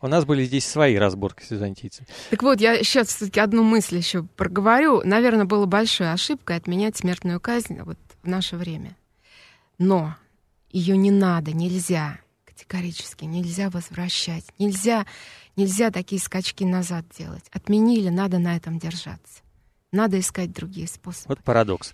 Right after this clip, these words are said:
Speaker 2: Нельзя вот
Speaker 1: Отменили,
Speaker 2: так вот.
Speaker 1: э, а-, ошибка.
Speaker 2: Да.
Speaker 1: Возвращать
Speaker 2: Да,
Speaker 1: ошибка.
Speaker 2: ошибка. Уже нельзя.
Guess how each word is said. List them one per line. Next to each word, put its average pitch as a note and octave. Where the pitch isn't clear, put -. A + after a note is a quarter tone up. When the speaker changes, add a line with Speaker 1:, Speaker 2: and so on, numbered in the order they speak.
Speaker 2:
Нельзя A3+
вот C#3
Speaker 1:
Отменили, F3
Speaker 2:
так A3
вот. G#3+
Speaker 1:
э, D3
а-, C#3+
ошибка. B2
Speaker 2:
Да. F3
Speaker 1:
Возвращать C3+
Speaker 2:
Да, E3+
Speaker 1:
ошибка. E3+
Speaker 2:
ошибка. -
Уже G#3+
нельзя. G3+